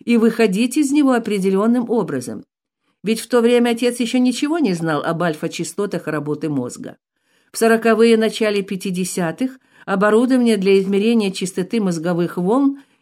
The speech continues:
не было широко доступно. Электроэнцефалограф появился у отца намного позже, в шестидесятые, начале семидесятых.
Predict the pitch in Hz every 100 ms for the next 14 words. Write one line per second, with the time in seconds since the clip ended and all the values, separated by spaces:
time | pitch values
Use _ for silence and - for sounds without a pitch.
0 | - 240 320 233 165 143 - 151 151 151
1 | 147 - - 123 - 117 - _ _ _
2 | - 175 262 277 208 196 214 196 185 180
3 | 175 160 160 214 277 - _ _ 220 220
4 | 220 226 240 254 254 254 247 254 262 269
5 | 277 320 339 175 135 - _ - 233 220
6 | 226 196 190 220 233 262 269 226 226 233
7 | 233 233 240 233 226 - 139 - -